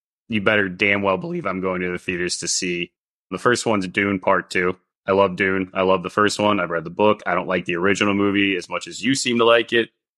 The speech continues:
but I loved the first one I watched on H B O Max, and that was during an uptick in covid cases last year, so I, I felt more comfortable watching it at home, but I can remember seeing the first one saying, "Man, I wish I saw this on a big screen."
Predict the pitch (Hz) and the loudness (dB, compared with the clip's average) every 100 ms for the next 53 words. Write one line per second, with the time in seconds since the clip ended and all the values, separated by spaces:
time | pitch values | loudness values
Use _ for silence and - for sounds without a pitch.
0 | _ _ _ 104 98 95 95 90 95 107 | _ _ _ 4 4 2 -2 0 4 4
1 | 101 107 117 104 - 98 92 98 92 90 | 4 -2 -2 -2 0 -2 0 -2 0 2
2 | 90 92 98 92 90 - 101 92 87 85 | 2 0 -2 0 -2 -2 0 0 0 -2
3 | 85 - 90 110 - 147 151 131 127 _ | -2 -4 -4 -4 0 0 2 -2 -6 _
4 | _ _ _ _ _ - 107 110 - 110 | _ _ _ _ _ -4 2 2 2 -4
5 | 110 95 - 104 92 - 92 - 90 90 | -2 -4 0 0 0 -2 -4 -2 -2 0
6 | 90 - 90 87 90 87 95 90 - 104 | 0 -2 -4 -2 -2 -2 -2 -4 2 2
7 | 95 95 90 101 95 98 90 92 98 87 | 2 -4 -2 -4 0 0 2 0 -2 -4
8 | - 95 95 92 87 92 90 95 95 - | -2 -2 0 -2 -2 -4 -2 -2 -2 -4
9 | 101 90 87 92 92 - 90 87 - 95 | -4 -4 -6 -4 -4 -4 -6 -6 -4 -2
10 | 90 87 - _ _ _ _ 104 110 104 | -2 -6 -14 _ _ _ _ 0 2 2
11 | 90 90 90 92 - 92 90 - 87 82 | 0 -2 -2 -4 -2 -4 -4 -6 -10 -8
12 | 90 85 - 85 82 | -8 -8 -10 -12 -14